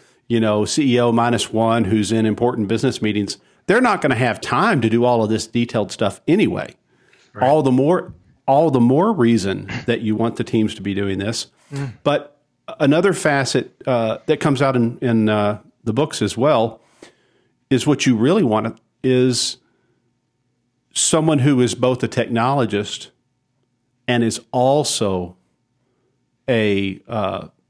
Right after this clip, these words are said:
Speaker 1: uh, also a business person, and through years of experience has become very capable in both. This idea of the,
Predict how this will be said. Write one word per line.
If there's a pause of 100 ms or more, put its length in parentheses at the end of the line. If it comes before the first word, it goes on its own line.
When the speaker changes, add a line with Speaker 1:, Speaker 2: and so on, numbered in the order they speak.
Speaker 1:
uh,
also
a
business
person, (320)
and
through
years
of
experience
has
become
very
capable
in
both. (540)
This
idea
of
the,